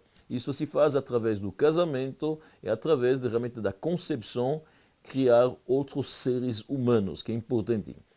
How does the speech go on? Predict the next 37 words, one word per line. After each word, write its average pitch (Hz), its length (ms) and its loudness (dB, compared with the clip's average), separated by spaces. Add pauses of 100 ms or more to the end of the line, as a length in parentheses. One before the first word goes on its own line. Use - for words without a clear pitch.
Aliás, 113 300 0
a 123 80 2
primeira 147 340 0
mitzvah 151 480 0
é 185 80 2
ver 156 220 0
que 190 100 -4
haja 180 240 4
outro 170 400 6
também. 76 380 -6
Um 107 100 -4
judeu 127 280 0
tem 175 140 0
que 147 60 0
ver 160 220 2
que 180 160 -4
tem 190 180 -4
outros 185 400 8
judeus. 104 400 -6
É 101 60 -2
importante 143 580 -4
que - 80 -12
tem 92 100 0
outros 147 320 2
seres 151 360 2
humanos. 143 580 0 (340)
Esta 180 280 4
é - 40 2
a - 40 0
primeira 180 640 4
mitzvah, 135 340 -4
o 92 100 2
primeiro 180 720 4
mandamento, 117 760 -2
crescer 185 640 2
e 170 80 2
multiplicar-se. 120 840 -4